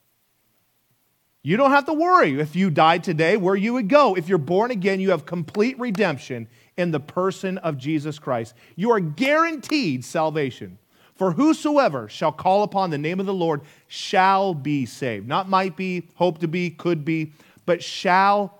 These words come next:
be saved. God, God came here 'cause he loves you, and he wants to complete your redemption by you believing on him,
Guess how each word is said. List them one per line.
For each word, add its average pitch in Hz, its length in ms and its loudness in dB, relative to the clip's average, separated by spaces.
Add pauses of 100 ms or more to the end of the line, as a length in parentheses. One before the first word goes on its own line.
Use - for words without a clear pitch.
be 170 480 -2
saved. 110 720 -8 (320)
God, 165 640 -2
God 180 320 -4
came 202 260 -4
here 196 120 -2
'cause 185 240 -6
he 165 120 -4
loves 165 400 -2
you, 165 160 -2 (220)
and 170 80 -2
he 175 60 -2
wants 185 400 -2
to - 160 -10
complete 190 580 -6
your 180 140 -2
redemption 165 720 -4 (320)
by 160 120 0
you 151 220 -4
believing 151 560 -2
on 139 200 -4
him, 131 340 -4